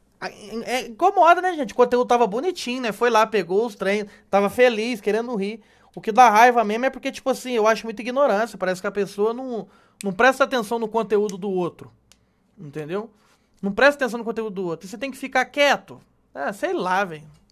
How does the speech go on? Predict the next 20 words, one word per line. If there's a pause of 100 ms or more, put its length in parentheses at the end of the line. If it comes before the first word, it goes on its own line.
(280)
Eu
acho
que
a
gente
fica
meio
chateado,
parece
que, (440)
né? (220)
Parece
que
a
gente
é
trouxa,
né?
Só
pode.